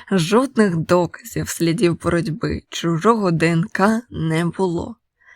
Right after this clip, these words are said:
Камери не зафіксували нікого біля неї. Третя теорія — паранормальні сили. Готель Сесіл — місце з моторошною історією. Тут жив Річард Ремірес,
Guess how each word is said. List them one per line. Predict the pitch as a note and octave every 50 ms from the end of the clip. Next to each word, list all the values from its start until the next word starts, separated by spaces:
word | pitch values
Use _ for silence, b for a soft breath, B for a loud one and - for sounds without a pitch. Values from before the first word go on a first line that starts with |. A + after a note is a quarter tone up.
| b b b b
Камери | - G3 F#3+ F#3+ G#3 A3+ A#3+ A#3 A#3 A3
не | G#3+ A3+ B3+ A#3+
зафіксували | A3+ A#3 - - - - - - F#3+ E3+ F3+ F3 E3+ E3+ F3+ F3+
нікого | F#3 F#3 F#3 E3+ - - - E3 E3 E3 F3+ G3
біля | F#3 E3 - - D3+ E3+ D#3+
неї. | D#3+ - - - - - A3+ - _ _ _ _ _ _ _ _ _ _ _ _
Третя | - - A3+ A3 - - G3+
теорія — | F3+ - G3+ A3 B3+ C#4 C#4 C4+ C4 B3+ B3+ A#3+ -
паранормальні | A3 A3 G#3 G#3 G3+ G3 G3 F#3 F3+ F#3 F#3+ G3 G3+ G#3+ G#3+
сили. | - - - F3 D#3+ F3+ - A3+ - _ _ B B B B B B B B B _
Готель | G3 F3+ F#3 E3+ - A#3+ B3+ A#3+ G#3
Сесіл — | G#3+ - - E3+ E3+ - - - A3+ A#3+ A3 F#3+ - -
місце | E3 F#3+ A3+ A#3 - - A3
з | F#3 -
моторошною | - E3+ E3+ G3+ - A3+ A3 G#3 - - G#3 F#3+ F#3+ F#3
історією. | - E3+ - - - D#3+ - - - D3+ - - - A3+ - _ B B B B B B _
Тут | B3 C4 A3+
жив | G#3 G3 G3+ G#3+ G3+ -
Річард | F3+ - F3 E3+ - G#3 - - - - -
Ремірес, | - - F#3 F#3 F#3+ G3 F#3 D#3+ F2+ F2 - - -